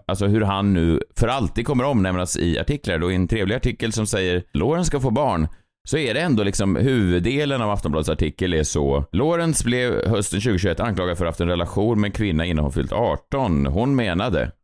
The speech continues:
att han manipulerat henne och bjudit henne på droger. Anklagelserna fick stor spridning på sociala medier och det slutade med att Lawrence, eh, la ner sin artistkarriär."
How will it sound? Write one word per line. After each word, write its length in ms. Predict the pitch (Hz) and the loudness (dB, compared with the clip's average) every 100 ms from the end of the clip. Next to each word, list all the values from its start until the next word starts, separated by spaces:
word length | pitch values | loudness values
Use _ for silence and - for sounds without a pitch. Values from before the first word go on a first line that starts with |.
| - | -8
att 120 | 73 | -6
han 160 | 76 76 | -2 0
manipulerat 540 | 80 - 78 95 110 | 0 0 0 0 0
henne 180 | 90 71 | 0 0
och 100 | 69 | 0
bjudit 240 | 80 71 | 0 0
henne 140 | 78 69 | 0 0
på 100 | 69 | -2
droger. 600 | 85 98 71 98 117 62 - _ - | 0 0 0 0 -2 -4 -10 _ -10
Anklagelserna 600 | 101 95 90 104 117 107 | -4 -2 0 0 0 0
fick 140 | 95 80 | -2 -2
stor 160 | 92 | -2
spridning 320 | 101 110 85 | 0 -2 0
på 120 | 80 82 | -2 -2
sociala 380 | 87 85 80 | 0 0 0
medier 460 | 85 110 147 160 143 - _ - | 0 0 0 0 -2 -6 _ -6
och 60 | 110 | -2
det 60 | |
slutade 220 | 127 127 104 | 0 0 0
med 80 | |
att 80 | 101 | 0
Lawrence, 600 | 92 85 80 80 - 73 | 0 2 2 0 0 0
eh, 340 | 73 67 65 64 | 2 2 0 0
la 140 | 82 | 0
ner 200 | 78 69 | 0 0
sin 160 | - 65 | -2 -2
artistkarriär." 1120 | 69 95 - - - 73 76 110 110 65 65 | -2 -2 -2 -4 -2 0 0 0 -2 -2 -4